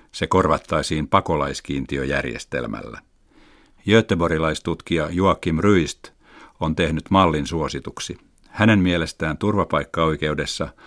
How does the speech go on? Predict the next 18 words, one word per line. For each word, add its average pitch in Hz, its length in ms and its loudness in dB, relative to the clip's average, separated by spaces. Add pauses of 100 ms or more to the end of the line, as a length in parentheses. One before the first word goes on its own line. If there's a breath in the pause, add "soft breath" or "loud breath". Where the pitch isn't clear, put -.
(280 loud breath)
on 90 160 0
niin 95 160 4
perustavanlaatuisia 78 1120 -2
puutteita, 73 800 -2 (760 soft breath)
joita 98 420 2 (180)
on 95 160 0
koko 95 260 2
ajan 73 240 0
täydennettävä, 69 840 0 (320 loud breath)
ettei - 320 0
sitä 85 220 0
voi 78 200 0
kutsua 82 340 -4
toimivaksi 71 680 -2
järjestelmäksi. 62 920 -8 (540 soft breath)
Sellaisia 95 500 2
puutteita 80 580 -2
kuin, 78 340 -2